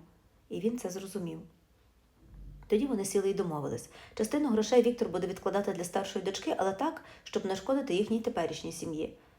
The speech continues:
Зоряна прийняла це рішення, бо зрозуміла, любов не можна ділити навпіл, як пиріг. Дитина завжди дитина, чи перша, чи друга.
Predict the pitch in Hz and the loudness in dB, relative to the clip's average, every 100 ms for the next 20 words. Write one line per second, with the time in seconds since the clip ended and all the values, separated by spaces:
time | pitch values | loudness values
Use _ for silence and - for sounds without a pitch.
0 | _ 185 220 277 269 233 214 208 240 202 | _ 0 2 2 0 2 4 4 2 0
1 | 240 269 202 185 190 202 202 214 254 233 | 0 -2 -4 -2 0 2 2 2 2 2
2 | 220 - - - 196 190 269 214 180 214 | 0 -6 -20 -2 2 4 4 2 0 2
3 | 214 175 170 196 151 180 202 196 180 - | 2 2 0 0 -2 -2 -2 -4 -6 -6
4 | 180 151 - - 180 247 269 269 160 165 | -4 -4 -6 -6 -4 0 0 0 0 -2
5 | 170 185 196 196 165 170 175 - - - | -2 -2 -2 -2 -4 -4 -10 -16 -8 -6
6 | 190 214 214 - - 156 175 185 175 | -2 -2 -2 -4 -4 0 0 -2 -8